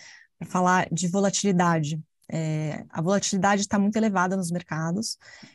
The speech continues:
Isso é alguma coisa que você, é, vem dizendo há algum tempo, inclusive no nosso, no nosso podcast, o Macro Review.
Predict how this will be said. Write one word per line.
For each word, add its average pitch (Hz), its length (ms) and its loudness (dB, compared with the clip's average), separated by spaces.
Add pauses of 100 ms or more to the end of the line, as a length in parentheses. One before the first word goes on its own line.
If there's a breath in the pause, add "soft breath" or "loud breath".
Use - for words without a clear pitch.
(140 loud breath)
Isso - 160 -2
é 180 160 4
alguma 175 300 2
coisa 180 220 0
que 180 100 -4
você, 202 560 0
é, 160 180 -2
vem 180 220 2
dizendo 180 340 0
há - 100 -2
algum 175 220 0
tempo, 185 280 -2
inclusive 175 440 0
no 185 80 0
nosso, 170 300 0
no 180 180 2
nosso 170 280 0
podcast, 170 760 -2
o 160 60 -2
Macro 156 320 -2
Review. 160 500 0